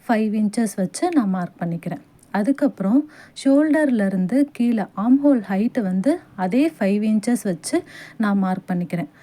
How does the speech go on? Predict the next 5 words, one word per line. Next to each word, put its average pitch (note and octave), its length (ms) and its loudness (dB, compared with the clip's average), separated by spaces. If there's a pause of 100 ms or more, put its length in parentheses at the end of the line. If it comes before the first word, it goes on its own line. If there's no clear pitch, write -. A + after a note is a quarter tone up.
(280)
ஷோல்டர் C#4+ 520 4
எவ்வளோ G#3+ 380 0
எடுத்திருக்கனோ F#3 680 -2 (300)
அதே F#3+ 280 0
இது A3+ 300 -2